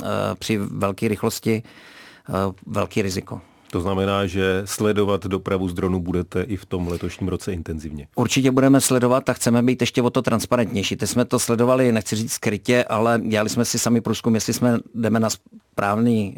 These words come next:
Speaker 1: správnou cestu, protože naším cílem je certifikovat tuto metodu.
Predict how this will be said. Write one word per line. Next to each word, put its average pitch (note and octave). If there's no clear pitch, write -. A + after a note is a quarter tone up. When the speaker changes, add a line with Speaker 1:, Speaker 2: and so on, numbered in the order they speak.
Speaker 1:
správnou G#2
cestu, A2+
protože A#2
naším A#2
cílem A#2+
je A#2+
certifikovat G#2+
tuto A2+
metodu. A#2+